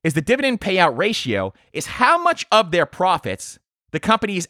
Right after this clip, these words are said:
actually paying out to dividend investors. Because the higher that number is, the less safe that dividend is. So if you look up a dividend payout ratio, and let's say it's eighty percent, that means they're paying eighty percent of their profits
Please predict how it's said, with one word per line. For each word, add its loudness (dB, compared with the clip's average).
actually 0
paying -2
out -2
to -8
dividend -2
investors. -8
Because -4
the 0
higher 2
that 2
number 2
is, 0
the 2
less 0
safe 0
that 0
dividend 0
is. -16
So -2
if 0
you 2
look 2
up 0
a 4
dividend 2
payout 2
ratio, 0
and 0
let's 0
say -2
it's -2
eighty -2
percent, -4
that 2
means -4
they're 4
paying 0
eighty 0
percent 0
of -2
their 0
profits -2